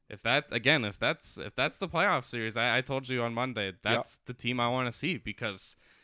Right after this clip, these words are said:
Speaker 1: they are the biggest meltdown potential.
Speaker 2: The, um, Sixers were up seventeen two to start the game last night, which I watched this morning. And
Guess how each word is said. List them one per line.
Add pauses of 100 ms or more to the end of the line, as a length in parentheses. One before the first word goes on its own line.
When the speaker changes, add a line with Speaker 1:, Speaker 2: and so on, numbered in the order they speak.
(300)
Speaker 1:
they
are
the
biggest
meltdown
potential. (920)
Speaker 2:
The,
um, (160)
Sixers
were
up
seventeen
two (380)
to
start
the
game
last
night, (160)
which
I
watched
this
morning. (680)
And